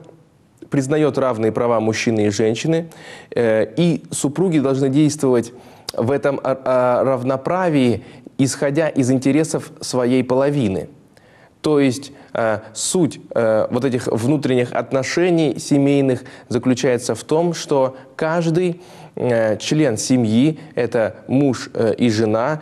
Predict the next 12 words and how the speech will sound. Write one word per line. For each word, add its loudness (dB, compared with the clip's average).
то -2
есть -2
оба 0
супруги 0
должны 0
действовать 0
прежде 2
всего 0
в 0
интересах 0
другого 0
супруга. -2